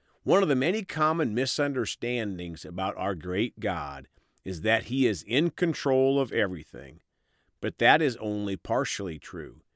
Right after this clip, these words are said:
He could be in control of everything, but he gave us dominion. He gave us free will to choose. God didn't fly planes into the Twin Towers or start any wars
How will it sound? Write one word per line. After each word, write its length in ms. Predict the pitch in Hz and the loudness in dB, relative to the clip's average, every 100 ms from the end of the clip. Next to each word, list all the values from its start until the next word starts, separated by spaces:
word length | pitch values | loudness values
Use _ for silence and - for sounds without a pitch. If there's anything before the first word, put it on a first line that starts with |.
| _ _ _ _ | _ _ _ _
He 200 | - 147 | 2 2
could 380 | - - 214 254 | 2 6 6 6
be 200 | 247 139 | 2 2
in 120 | 110 | 2
control 520 | - 92 - 104 95 90 | 0 -8 -6 -4 -2 -2
of 120 | 80 | -4
everything, 680 | 78 76 - 85 78 85 92 _ _ _ _ - | -8 -10 -14 -10 -10 -10 -12 _ _ _ _ -2
but 180 | 123 104 | 0 2
he 160 | 147 | 0
gave 420 | 123 120 117 113 | 4 4 6 4
us 280 | 113 123 127 | 4 4 4
dominion. 840 | - 104 101 101 104 95 73 69 - _ _ _ _ _ _ | -2 -2 0 0 0 -2 -6 -12 -20 _ _ _ _ _ _
He 160 | 151 | 2
gave 260 | 160 147 120 | 6 6 6
us 160 | 104 - | 2 0
free 400 | - 135 202 214 | -2 0 2 4
will 280 | 156 147 147 | 6 6 4
to 120 | 131 | -4
choose. 720 | - 127 107 71 58 - - _ _ _ _ _ - | -6 -4 -2 -4 -12 -20 -20 _ _ _ _ _ -2
God 420 | 113 120 151 160 | 4 6 6 4
didn't 380 | 107 127 143 143 | 4 4 4 -2
fly 400 | - 131 127 131 | -2 0 2 2
planes 680 | - - 131 107 95 92 87 | 0 0 0 2 0 -4 -4
into 220 | 101 90 | -6 -6
the 120 | 101 | -8
Twin 420 | 90 101 110 113 113 | -8 -4 -2 -2 -4
Towers 680 | 117 98 76 65 - - - _ _ _ - | -4 -4 -4 -10 -16 -18 -20 _ _ _ 2
or 200 | 139 147 | 6 6
start 440 | - - 135 139 | 4 6 8 8
any 280 | 117 117 131 | 4 0 2
wars 680 | 131 113 98 80 78 - | 2 0 0 -4 -10 -14